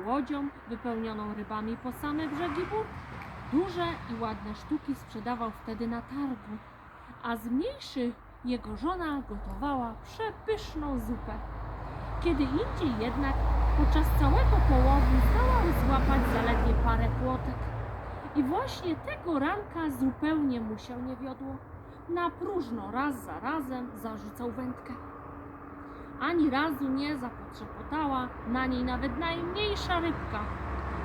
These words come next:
Wreszcie po wielu godzinach udało mu się złapać pierwszą rybę, karpika. Rybka była bardzo malutka, nie większa od dłoni rybaka i tak chuda,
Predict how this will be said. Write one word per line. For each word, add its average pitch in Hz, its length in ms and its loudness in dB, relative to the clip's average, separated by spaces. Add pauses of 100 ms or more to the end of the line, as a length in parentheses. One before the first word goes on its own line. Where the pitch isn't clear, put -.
(160)
Wreszcie 285 540 0 (400)
po 240 120 2
wielu 415 300 2 (140)
godzinach 294 500 2 (280)
udało 285 320 4
mu 247 180 2
się 233 300 -2
złapać 240 340 0 (180)
pierwszą 330 580 2
rybę, 226 240 0 (540)
karpika. 277 600 2 (1200)
Rybka - 320 2
była 370 260 4
bardzo 277 500 4
malutka, 262 520 4 (580)
nie 285 240 6
większa - 380 6
od - 340 6
dłoni 277 260 8
rybaka 269 560 6 (360)
i - 40 8 (120)
tak - 140 8 (220)
chuda, - 260 6